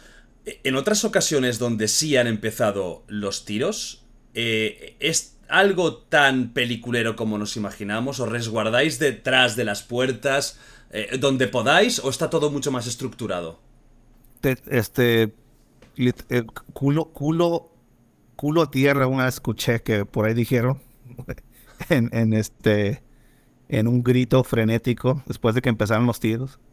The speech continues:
Speaker 1: Ajá.
Speaker 2: O-, una vez estábamos en una, en una parte de Tijuana que está llena de cañones y las casas están hechas de cartón y están los,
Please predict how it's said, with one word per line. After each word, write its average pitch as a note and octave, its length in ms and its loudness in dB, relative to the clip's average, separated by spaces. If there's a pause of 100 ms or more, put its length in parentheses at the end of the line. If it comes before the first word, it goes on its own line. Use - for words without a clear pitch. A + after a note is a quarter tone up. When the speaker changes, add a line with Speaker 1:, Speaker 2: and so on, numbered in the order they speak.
Speaker 1:
Ajá. G#2+ 300 -14 (320)
Speaker 2:
O-, A2+ 300 -4 (100)
una C3 260 4
vez B2+ 220 2
estábamos B2+ 1000 0 (680)
en A2+ 220 0
una, A2+ 800 2 (1800)
en A2+ 100 2
una C3 160 2
parte C#3+ 240 4
de B2 40 -10
Tijuana B2 380 2
que A#2 100 -4
está A#2 120 2
llena B2 260 4
de A#2+ 60 0
cañones G#2 640 0 (340)
y A2 280 0
las G#2 160 -2
casas B2+ 260 0
están A#2 160 0
hechas A#2+ 220 0
de A#2+ 80 0
cartón A2+ 380 0
y A#2+ 40 2
están A2 440 -2 (280)
los, G#2+ 300 -4